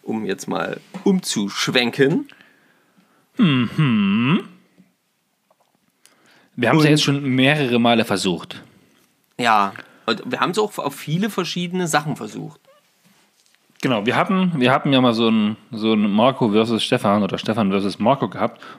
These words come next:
Speaker 2: wo wir eigentlich schon mal, ähm, einen Raubfisch auf, äh, Köderfisch angeln wollten. Ich glaube, da ging die ganze Miserie los, oder?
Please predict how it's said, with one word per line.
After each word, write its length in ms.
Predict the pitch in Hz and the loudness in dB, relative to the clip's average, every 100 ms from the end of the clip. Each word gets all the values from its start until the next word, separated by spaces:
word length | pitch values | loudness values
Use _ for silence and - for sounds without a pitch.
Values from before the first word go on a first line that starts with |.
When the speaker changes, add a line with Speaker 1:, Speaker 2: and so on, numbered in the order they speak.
| _ | _
Speaker 2:
wo 80 | 110 | 0
wir 100 | 113 | 2
eigentlich 760 | 95 143 165 139 135 - 147 120 | 4 2 0 -4 -4 -6 -4 0
schon 220 | 123 120 | 2 4
mal, 460 | 117 117 120 117 - _ _ _ _ _ _ - | 4 4 0 -2 -8 _ _ _ _ _ _ -4
ähm, 460 | 107 98 98 92 90 _ _ - | -2 0 0 -2 -6 _ _ -6
einen 100 | 101 | 0
Raubfisch 680 | - 139 - 175 - - - _ _ _ | 2 0 0 -2 -2 -8 -16 _ _ _
auf, 560 | 110 113 113 - - - _ _ - - _ _ _ | 2 4 2 -2 -12 -20 _ _ -20 -20 _ _ _
äh, 340 | 110 107 101 101 - - _ | -2 0 0 -4 -10 -20 _
Köderfisch 580 | - 214 117 104 92 - 151 _ - | 0 0 0 -2 -4 -8 -12 _ -2
angeln 320 | 113 98 90 | 0 0 0
wollten. 400 | 87 85 76 - | -2 -4 -10 -14
Ich 80 | - | -6
glaube, 220 | 131 123 | -4 -2
da 360 | 113 131 151 143 | 2 2 2 0
ging 260 | 127 135 | -2 0
die 80 | 123 | 0
ganze 260 | 113 113 107 | 0 0 0
Miserie 420 | 92 101 92 78 | 0 0 -2 -2
los, 260 | 73 71 | -4 -4
oder? 360 | - 127 175 | 0 2 2